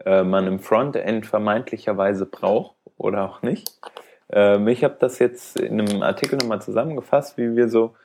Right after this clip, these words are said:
ähm, Grunt-Konfigurationen zum Beispiel, äh, innerhalb von Projekten teilen, beziehungsweise wie wir das aktuell im Projekt machen, bei dem wir relativ viele Unterprojekte haben.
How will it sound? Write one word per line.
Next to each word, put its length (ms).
ähm, 240
Grunt-Konfigurationen 1400
zum 180
Beispiel, 600
äh, 320
innerhalb 640
von 260
Projekten 600
teilen, 720
beziehungsweise 720
wie 140
wir 100
das 220
aktuell 440
im 200
Projekt 420
machen, 360
bei 100
dem 240
wir 320
relativ 500
viele 300
Unterprojekte 1040
haben. 340